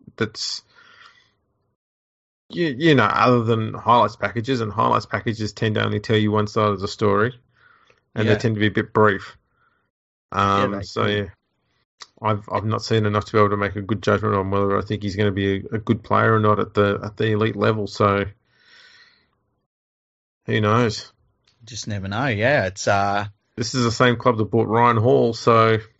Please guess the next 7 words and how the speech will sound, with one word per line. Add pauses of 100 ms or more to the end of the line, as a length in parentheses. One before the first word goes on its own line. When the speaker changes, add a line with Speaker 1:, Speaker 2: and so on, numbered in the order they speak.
(140)
Speaker 2:
<laughs> (1400)
Speaker 1:
make
of
that
what
you
will.